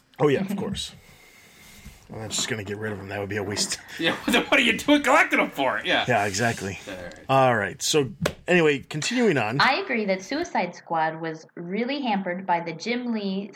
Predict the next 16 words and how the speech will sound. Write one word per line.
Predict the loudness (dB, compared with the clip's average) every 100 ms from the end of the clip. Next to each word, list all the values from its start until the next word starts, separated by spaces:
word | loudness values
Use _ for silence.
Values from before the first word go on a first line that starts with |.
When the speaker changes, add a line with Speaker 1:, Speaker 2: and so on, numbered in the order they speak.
| -6
Speaker 3:
slash | -2 0 -2 -6
movie | -4 -2 -2
situation, | -6 -8 -8 -8 -10 -14 -14 -16 -16 -16 -4
but | -2
they | 0
kept | 0 -2 -2 -2
it |
on | 0 0 0
twice | 0 0 0
a | 0
month | 0 0 -2
for | -6
a |
really | -4 -6 -2 0 0
long | 0 0 -2
time. | -4 -4 -6 -10